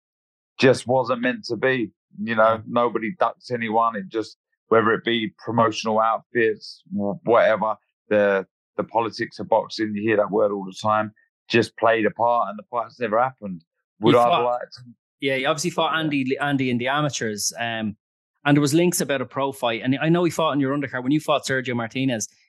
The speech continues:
Speaker 2: he had his
Speaker 1: Yeah.
Speaker 2: sec-, he had his win over Brian Vera as well. Uh,
Speaker 1: Yeah.
Speaker 2: put in one of his best performances. I'm sure you'd obviously work with Andy on the zone. Of the three fighters, which do you think would have been your best style-wise? Maybe you and Macklin possibly, or so that was,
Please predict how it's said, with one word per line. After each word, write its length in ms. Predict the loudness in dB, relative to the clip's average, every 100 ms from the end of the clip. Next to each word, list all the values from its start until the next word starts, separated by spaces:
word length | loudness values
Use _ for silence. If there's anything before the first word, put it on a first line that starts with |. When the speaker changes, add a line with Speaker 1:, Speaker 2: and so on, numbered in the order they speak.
| _
Speaker 2:
he 160 | 2
had 180 | 4 4
his 120 | 4
Speaker 1:
Yeah. 60 | 2 0
Speaker 2:
sec-, 100 | -4
he 120 | -4
had 100 | -4
his 120 | -4
win 200 | -4 -2
over 240 | -2 -4 -8
Brian 320 | -8 -8 -8
Vera 320 | -8 -6 -6
as 140 | -6 -6
well. 280 | -4 -6 -4
Uh, 60 | 0
Speaker 1:
Yeah. 220 | 4 4 2 _ _ _ _
Speaker 2:
put 140 | -2 0
in 80 |
one 100 | 0
of 60 | -2
his 140 | -4
best 260 | -4 -4 -4
performances. 560 | -10 -6 -6 -8 -12 -10
I'm 80 |
sure 180 | -4 -2
you'd 240 | 0 -4 -6
obviously 300 | -10 -10 -10
work 240 | -8 -8
with 80 | -10
Andy 300 | -10 -10 -12
on 200 | -14 -16 _ _ _ -4
the 80 |
zone. 200 | 0 0 -2 -6 2
Of 240 | 2 2
the 120 | 0 0
three 320 | -2 -2 -2
fighters, 480 | -2 -2 0 -4 -4
which 260 | -6 -4
do 80 | -4
you 60 | -2
think 220 | -2 -2
would 80 | -2
have 80 |
been 140 | 0 0
your 100 | 0
best 460 | -2 -4 -4 -6 -4
style-wise? 560 | 2 2 2 0 -2
Maybe 220 | -4 -4 -6
you 160 | -4
and 100 | -2
Macklin 380 | -2 -2 -2 -4
possibly, 460 | -4 -8 -10 -8 -8
or 80 |
so 100 | -8
that 240 | -4 -2 -4
was, 280 | -8 -10